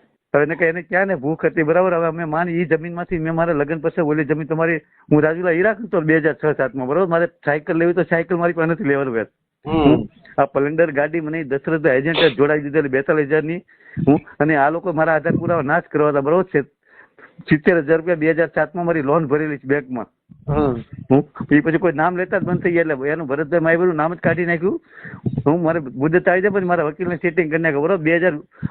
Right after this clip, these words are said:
Speaker 1: બાવીસમાં મારો કેસ બંધ કરી દો. તમારે વકીલ, તમારે પૂ-, ખ્યાલ હોય તો તમારે રોહિતભાઈ બારિયા છે તમારા સમાજના.
Speaker 2: બરોબર.
Speaker 1: હું,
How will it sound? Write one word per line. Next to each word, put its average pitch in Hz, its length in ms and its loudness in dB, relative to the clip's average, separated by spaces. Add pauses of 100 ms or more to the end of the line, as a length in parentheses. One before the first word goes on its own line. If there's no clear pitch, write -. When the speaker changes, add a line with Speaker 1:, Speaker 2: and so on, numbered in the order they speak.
(140)
Speaker 1:
બાવીસમાં 170 420 2
મારો 170 160 2
કેસ 165 280 0
બંધ 160 220 -2
કરી 156 180 0
દો. 139 120 -2
તમારે 165 320 0
વકીલ, 151 300 -4
તમારે 165 200 2
પૂ-, 139 300 -2
ખ્યાલ 156 200 0
હોય 160 100 0
તો - 120 -2
તમારે 160 180 0
રોહિતભાઈ 151 400 2
બારિયા 131 380 0
છે 139 120 -4
તમારા 135 280 0
સમાજના. 127 440 -4 (560)
Speaker 2:
બરોબર. 131 380 2 (480)
Speaker 1:
હું, 185 200 2